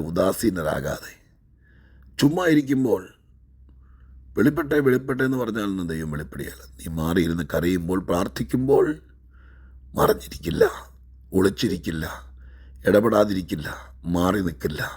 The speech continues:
അടുത്തു വരും, വെളിപ്പെടും. ദൈവം നമ്മുടെ പക്ഷത്തുണ്ടെന്ന് തെളിയിക്കും. അത് ഈ ജൂൺ മാസത്തിൽ സംഭവിക്കട്ടെ. അതിനുവേണ്ടി നമുക്ക് ദൈവത്തോട് പ്രാർത്ഥിക്കാം. പരിശുദ്ധനായ ദൈവമേ, ഞങ്ങളുടെ സ്വർഗീയ പിതാവേ, ഞങ്ങൾ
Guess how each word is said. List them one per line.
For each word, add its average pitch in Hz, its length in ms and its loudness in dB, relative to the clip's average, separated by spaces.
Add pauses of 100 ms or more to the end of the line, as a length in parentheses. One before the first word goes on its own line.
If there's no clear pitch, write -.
(760)
അടുത്തു - 340 0
വരും, 85 240 -2 (680)
വെളിപ്പെടും. 92 560 2 (1040)
ദൈവം 95 260 6
നമ്മുടെ 82 300 0
പക്ഷത്തുണ്ടെന്ന് 80 680 -6
തെളിയിക്കും. 78 440 -6 (280)
അത് 90 140 2
ഈ 87 80 2 (100)
ജൂൺ 98 240 2
മാസത്തിൽ 87 440 0 (120)
സംഭവിക്കട്ടെ. 95 680 2 (640)
അതിനുവേണ്ടി 90 460 0
നമുക്ക് 80 320 -2
ദൈവത്തോട് 80 480 -2
പ്രാർത്ഥിക്കാം. 76 600 -2
പരിശുദ്ധനായ 139 680 2 (100)
ദൈവമേ, 87 320 -2 (140)
ഞങ്ങളുടെ 82 320 -4
സ്വർഗീയ 80 420 -2 (100)
പിതാവേ, 78 440 -6 (640)
ഞങ്ങൾ 98 200 2